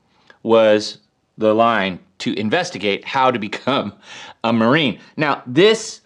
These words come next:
statement by Jesus, "Small is the gate and narrow is the road that leads to life, and only a few find it." I hope it hits you that same way. It's a challenge.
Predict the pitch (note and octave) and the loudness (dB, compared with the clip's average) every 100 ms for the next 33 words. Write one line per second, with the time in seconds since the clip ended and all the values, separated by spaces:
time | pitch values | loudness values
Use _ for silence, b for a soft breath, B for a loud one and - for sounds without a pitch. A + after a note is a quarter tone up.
0 | _ _ _ - - F#3+ F3 C3+ A#2 G2+ | _ _ _ -12 -4 0 0 2 -2 0
1 | B2+ A#2 C3+ C3+ G2 - - _ _ _ | 0 0 2 0 0 -12 -18 _ _ _
2 | _ _ - - _ _ _ - - F3 | _ _ -20 -20 _ _ _ -12 0 4
3 | F#3 E3+ C3 B2 C3 B2 A#2+ A#2+ B2+ C#3+ | 6 6 2 0 2 2 0 2 4 4
4 | D3 C3+ C3 B2 G#2 - A2+ - A#2+ A2 | 4 2 2 2 2 0 -4 -4 -2 -2
5 | G#2+ - B2 C3+ D3 C#3+ C3 C3 A#2+ A2 | -4 -2 2 2 0 -2 -2 0 0 0
6 | C#3+ F#3 G#3 G#2+ G2 B2+ - G#2+ F#2 - | 0 2 2 0 -2 -6 -4 -4 -6 -8
7 | - A#2+ G2+ F#2+ F2 D#2+ - - _ _ | -10 -6 -6 -6 -6 -8 -10 -16 _ _
8 | _ _ _ _ b b b b - - | _ _ _ _ b b b b -16 -12
9 | - A#2+ A2+ A2 - - - | -6 -2 0 -2 -6 -18 -20